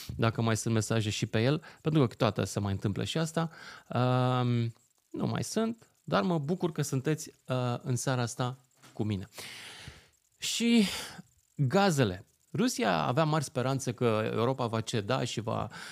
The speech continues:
uh, nu-i va mai ajuta pe ucrainieni, pentru că gazele ar fi trebuit să fie în momentul ăsta două mii, două mii. Medvedev ne-a amenințat că o să fie două mii, uh, de dolari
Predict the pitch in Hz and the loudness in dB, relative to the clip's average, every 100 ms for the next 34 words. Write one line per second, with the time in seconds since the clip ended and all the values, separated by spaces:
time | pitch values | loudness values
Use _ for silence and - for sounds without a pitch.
0 | - - 104 101 98 - 131 120 131 135 | -10 -4 -2 0 -2 -4 -6 -4 2 4
1 | 131 110 110 104 110 110 117 113 104 110 | 4 2 2 0 -2 -2 -2 -2 -2 -4
2 | - 107 127 135 123 - - - - 123 | -4 -2 0 0 -2 -8 -20 -16 -2 -2
3 | 120 110 123 117 117 123 120 113 107 - | 0 0 0 0 0 0 2 -2 -2 -4
4 | 107 117 117 - - 110 113 104 - - | 0 0 0 -2 2 4 4 0 -8 -20
5 | - - - 117 113 107 107 113 110 107 | -20 -20 -4 0 0 0 0 0 0 -2
6 | - 101 101 127 123 127 110 107 110 120 | -2 -4 -2 2 4 4 2 2 0 -2
7 | _ _ 107 135 131 107 107 101 107 110 | _ _ 0 4 6 4 2 2 0 4
8 | 160 139 131 - 117 104 - 123 117 117 | 4 4 2 0 0 0 0 2 4 4
9 | 107 107 104 147 139 117 117 - 123 104 | 4 2 4 2 2 0 -2 0 0 0
10 | 104 143 139 120 117 131 - - - - | 4 4 6 4 2 0 -4 -20 -20 -20
11 | - - 117 113 110 - - 110 110 110 | -8 0 2 4 2 0 -4 0 4 4
12 | 110 113 - 127 110 101 107 110 110 | 4 0 -4 -2 2 4 4 2 0